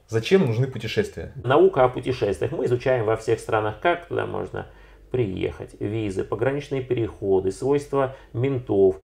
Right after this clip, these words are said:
Speaker 1: А как вот вообще в мире отношение к русским?
Speaker 2: Как правило, или хорошее, или никакое. Нужно помнить, что, м, бюрократы, они немножко из другого теста. И в некоторых странах могут представлять даже определенную опасность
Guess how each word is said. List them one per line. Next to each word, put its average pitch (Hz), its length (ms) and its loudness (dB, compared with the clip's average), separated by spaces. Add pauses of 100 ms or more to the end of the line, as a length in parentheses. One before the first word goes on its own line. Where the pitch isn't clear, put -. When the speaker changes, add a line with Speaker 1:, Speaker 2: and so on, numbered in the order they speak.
(280)
Speaker 1:
А 127 80 -4
как 220 280 6
вот 139 180 4
вообще 123 320 2
в 113 240 -4
мире 175 240 6
отношение 120 340 0
к - 80 -4
русским? 101 400 -4 (480)
Speaker 2:
Как - 240 -12
правило, 196 400 4
или 139 340 0
хорошее, 139 480 4
или 190 220 6
никакое. 160 600 2 (180)
Нужно 135 380 0
помнить, 131 600 4 (140)
что, 120 680 8
м, 117 240 -2
бюрократы, 117 580 6
они 131 200 2
немножко 131 360 2
из 107 100 2
другого 135 460 6
теста. 110 380 4
И 104 80 0
в 101 60 -2
некоторых 247 360 4
странах 104 300 2
могут 220 280 6
представлять 131 440 4
даже 170 180 6
определенную 120 540 2
опасность 147 480 0